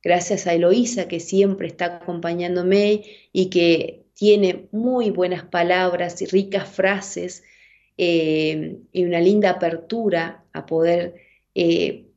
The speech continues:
lograr muchas veces, este, eh, la comunicación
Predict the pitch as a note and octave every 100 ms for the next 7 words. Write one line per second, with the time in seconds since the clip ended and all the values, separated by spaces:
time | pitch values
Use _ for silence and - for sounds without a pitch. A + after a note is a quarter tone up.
0 | _ _ _ _ - F3 E3+ E3+ F#3 G3
1 | - - _ _ _ - _ - F3+ F#3
2 | F#3 F#3+ F#3 F#3+ F#3 E3 - D#3+ D#3 -
3 | - - _ _ _ _ _ _ _ _
4 | _ - F3+ E3 - F2 B2+ F#3+ - -
5 | _ _ _ _ _ _ _ E3+ E3+ F3+
6 | F3+ F3+ F3 D#3+ D3+ - G#3+ G3+ G3+ G#3+